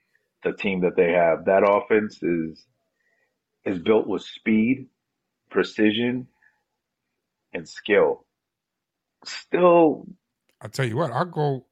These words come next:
Speaker 2: I'll go a step further. I learned so much after doing, uh,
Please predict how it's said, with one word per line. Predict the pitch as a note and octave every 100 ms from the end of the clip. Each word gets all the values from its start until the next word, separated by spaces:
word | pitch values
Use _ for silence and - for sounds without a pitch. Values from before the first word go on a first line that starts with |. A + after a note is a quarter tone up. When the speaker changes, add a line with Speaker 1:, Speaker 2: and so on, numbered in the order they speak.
| -
Speaker 2:
I'll | F3
go | C4 D4+ D#3
a |
step | A#2+ F3+ D#3+
further. | - F#3 G3 A#2+ G#2 _ _ _ _ _ _ _ _ _ _
I | B2+ F3
learned | F#3+ F3 D#3+ C#3
so | - D3
much | D3+ C#3+ A#2+ - -
after | - C#3 D#3+ - E3 C#3 B2 _ _ _ -
doing, | G#2+ A#2+ C#3+ D#3 D3
uh, | C3+ B2 A2+ A2